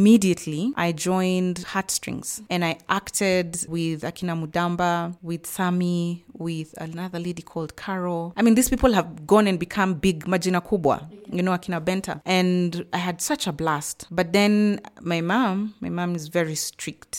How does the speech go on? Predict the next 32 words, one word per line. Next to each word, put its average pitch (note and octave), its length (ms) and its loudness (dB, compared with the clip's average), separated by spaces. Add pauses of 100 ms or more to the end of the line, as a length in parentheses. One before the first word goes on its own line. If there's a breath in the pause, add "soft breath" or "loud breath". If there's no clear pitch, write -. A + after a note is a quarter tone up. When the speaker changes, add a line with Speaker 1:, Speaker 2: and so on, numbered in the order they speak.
(120)
Speaker 2:
Mm-hmm. - 20 -18 (160)
Speaker 1:
She - 200 -12
rules F3 340 -4
by D#3 120 -6
the D3 120 -8
rod. D3+ 380 -6
She - 200 -2
was F3 220 2
like, E3+ 220 2
"Ah, G#3+ 160 -4 (260)
what - 160 -4
are G#3+ 40 4
you G3+ 120 0
doing G3+ 180 0
now? G3+ 180 -2 (100)
You G#3 100 2
need B3+ 120 4
to - 60 -8
go A3 100 -4
to G#3+ 120 -6
school." F3 380 -4
So F3+ 320 -4 (100)
come B3 240 4
January, D#3+ 640 2
I E3+ 60 -2
was E3+ 180 -2
going F#3 200 0
into D#3+ 200 -6
campus. - 640 -8
And F3+ 220 2
my F3 220 2
show A#3+ 520 0